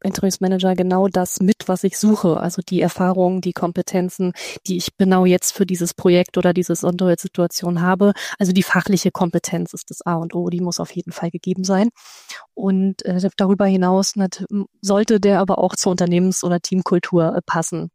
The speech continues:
Ja, also eine, auch eine hohe Empathiefähigkeit, Coaching-Ansätze be-, äh, ja, besitzen und, ähm, um genau eben die Herausforderungen da zu lösen.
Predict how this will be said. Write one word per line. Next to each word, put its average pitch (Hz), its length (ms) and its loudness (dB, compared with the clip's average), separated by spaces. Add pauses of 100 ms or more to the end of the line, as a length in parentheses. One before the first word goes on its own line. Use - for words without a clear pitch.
(220)
Ja, 175 260 0
also 175 220 -4
eine, 170 300 0 (540)
auch 196 300 0
eine 190 440 2
hohe 202 280 4
Empathiefähigkeit, 185 1120 0
Coaching-Ansätze 180 920 -2
be-, 175 260 0
äh, 175 320 -6 (880)
ja, 170 160 -2 (340)
besitzen 180 580 -2 (420)
und, 190 540 0
ähm, 180 400 -2 (100)
um 208 120 6
genau 190 280 4
eben 190 200 4
die 175 140 2 (100)
Herausforderungen 170 840 0
da 170 160 -4
zu - 180 -6
lösen. 170 460 -4